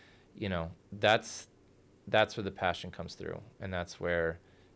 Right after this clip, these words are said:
you know, because of the passion, you put yourself in your, in an uncomfortable zone, and you learn things about yourself, and you learn things about what you're actually capable of, and, and how much, how many punches you're able to take. So humility,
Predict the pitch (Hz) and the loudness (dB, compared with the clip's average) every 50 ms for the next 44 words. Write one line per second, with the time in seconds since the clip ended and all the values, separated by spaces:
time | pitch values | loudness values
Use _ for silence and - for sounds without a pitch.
0 | - - - - 98 85 76 78 78 - 101 101 - - 117 107 101 104 92 95 | -20 -16 -10 -6 -6 -4 -4 -6 -6 -8 -10 -8 -2 0 0 0 0 -2 -6 -6
1 | - - 92 87 87 85 - - 92 87 87 87 87 - - 101 - - 101 - | -4 -2 0 0 0 0 -2 -6 -8 -6 -6 -8 -8 -6 -8 -8 -6 -6 -8 -6
2 | - 104 90 87 - - 90 87 87 85 85 85 - - - _ _ - _ - | -4 -2 -2 -2 -4 -6 -8 -6 -4 -4 -4 -4 -6 -8 -12 _ _ -20 _ -8
3 | 107 98 98 98 98 - 110 104 101 - - 110 98 - 117 95 101 101 87 95 | -6 -4 -4 -4 -2 -2 -2 -2 -2 -4 -6 -6 -4 -4 -6 -4 -4 -2 -2 0
4 | 101 95 92 90 90 90 85 - - - - - - - 104 101 95 95 95 98 | 0 0 0 0 -2 -4 -8 -10 -14 -20 -20 -20 -12 -8 -6 -4 -4 -4 -2 -2
5 | 101 104 101 98 95 92 - 78 76 80 90 90 69 - 76 - - - - - | 0 0 0 0 -2 -4 -6 -8 -8 -8 -10 -8 -6 -6 -6 -6 -6 -10 -10 -8
6 | - 58 57 - - 92 85 85 92 98 104 101 98 98 92 87 85 85 92 - | -6 -6 -6 -6 -6 -8 -8 -4 -2 0 0 0 -2 -2 -6 -6 -6 -6 -6 -2
7 | 85 80 78 - - 98 101 - 95 95 95 90 87 87 - - - 90 90 - | -2 -2 -2 -2 -4 -6 -6 -4 -2 0 2 2 2 2 0 -4 -10 -10 -10 -8
8 | - 95 90 - - - - 92 82 71 69 73 - - 85 82 85 85 - - | -6 -6 -6 -6 -8 -6 -4 -2 -2 -2 -4 -6 -8 -8 -8 -8 -8 -10 -14 -20
9 | - - _ - - - - 107 104 101 98 98 - - - - - - 107 107 | -20 -20 _ -12 -8 -4 0 0 0 0 0 -2 -4 -8 -10 -12 -10 -6 -4 -2
10 | 101 98 98 - - 101 92 - 98 90 85 85 82 82 82 80 85 73 82 82 | -2 -4 -4 -2 -4 -4 -4 -4 -6 -6 -4 -4 -4 -4 -2 -4 -4 -6 -6 -8
11 | - - - - - - - - - - - - - - - - - - - - | -8 -8 -8 -8 -10 -16 -20 -20 -20 -20 -20 -20 -20 -20 -20 -20 -20 -20 -20 -20
12 | - - - - - 98 87 87 85 80 - - - - _ - - - - - | -20 -20 -10 -4 0 0 2 0 0 -4 -8 -14 -20 -20 _ -20 -20 -16 -8 -4
13 | 104 104 107 113 110 107 104 104 101 101 | 0 2 4 4 4 4 4 2 2 0